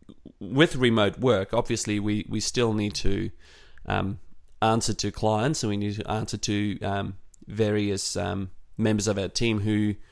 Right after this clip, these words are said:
who actually do need, need our attention. So,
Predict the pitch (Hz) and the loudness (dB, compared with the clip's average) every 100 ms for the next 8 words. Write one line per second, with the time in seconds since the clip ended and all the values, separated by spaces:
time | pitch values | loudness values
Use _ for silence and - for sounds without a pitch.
0 | - - 113 113 113 - 110 98 123 127 | -20 -6 2 4 4 2 0 2 4 6
1 | 107 101 110 107 104 95 92 - 104 104 | 4 2 2 2 2 2 0 2 0 -2
2 | - 98 - - - - - - - 104 | -6 -8 -12 -20 -20 -20 -16 -2 4 6
3 | 104 101 | 6 4